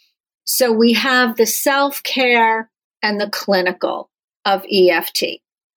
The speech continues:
And again, the self-care is often when you are watching the videos or tapping on your own.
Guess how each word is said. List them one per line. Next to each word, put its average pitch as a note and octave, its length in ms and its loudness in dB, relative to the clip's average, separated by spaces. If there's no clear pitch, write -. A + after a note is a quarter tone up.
And A3 120 0
again, F#3 280 -2
the - 60 -10
self-care A#3+ 880 0
is G3 200 -2
often G3 680 0
when F#3 260 -2
you F#3+ 140 4
are G3+ 400 4
watching F#3 560 0
the F3+ 80 0
videos G#3 880 2
or G3 160 -2
tapping F#3+ 600 -4
on F3+ 240 -4
your F3+ 180 -2
own. F3 280 -6